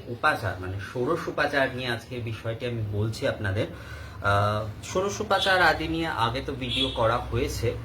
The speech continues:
কিন্তু এখানে এই যে, আহ, অধিক উপাচার এবং মূল উপাচার, এই যে ষোড়শ বা দশ উপাচার আদি, এই যে অধিক উপাচার এবং মূল উপাচার,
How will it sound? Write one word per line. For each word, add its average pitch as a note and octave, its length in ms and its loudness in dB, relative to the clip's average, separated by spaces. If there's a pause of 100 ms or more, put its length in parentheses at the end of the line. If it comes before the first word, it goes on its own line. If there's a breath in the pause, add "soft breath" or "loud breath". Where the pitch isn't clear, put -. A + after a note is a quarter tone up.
কিন্তু E3 200 -2
এখানে F3+ 340 0
এই D#3+ 300 2
যে, D3 260 2 (340 loud breath)
আহ, A2+ 600 0
অধিক F3 380 -6
উপাচার B2+ 420 0 (340)
এবং D3+ 160 -2
মূল D3+ 480 4
উপাচার, G2+ 500 0 (180)
এই B2 80 -6
যে C#3 120 -6
ষোড়শ D#3 640 -2
বা B2+ 340 2
দশ B2+ 260 -2
উপাচার C3 400 0
আদি, B2+ 240 -2 (120)
এই C3+ 120 2
যে C#3 220 -4
অধিক B2+ 320 -2
উপাচার C#3 460 4 (260 loud breath)
এবং E3+ 180 2 (280)
মূল F3+ 460 4
উপাচার, C3+ 580 4